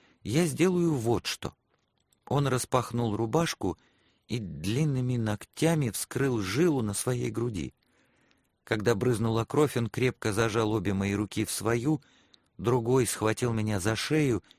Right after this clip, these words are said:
и прижал мой рот к ране, так что я должна была задохнуться или проглотить немного. «О, Боже мой, Боже мой, что я сделала?» Что сделать, чтобы пережить весь этот ужас?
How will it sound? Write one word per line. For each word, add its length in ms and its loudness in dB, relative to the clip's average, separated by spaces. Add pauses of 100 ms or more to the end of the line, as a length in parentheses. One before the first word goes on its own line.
(200)
и 100 -6
прижал 480 0
мой 220 0
рот 280 2
к 120 -10
ране, 400 0
так 160 -4
что 180 -6
я 120 0
должна 380 0
была 180 2
задохнуться 800 0 (380)
или 160 -2 (160)
проглотить 560 -2
немного. 480 -6 (960)
«О, 120 -8
Боже 340 -4
мой, 220 -4
Боже 580 -2
мой, 300 -2
что 460 -4
я 200 0
сделала?» 720 -2 (680)
Что 300 0
сделать, 520 2
чтобы 300 0
пережить 580 0
весь 220 -2
этот 280 -6
ужас? 400 -10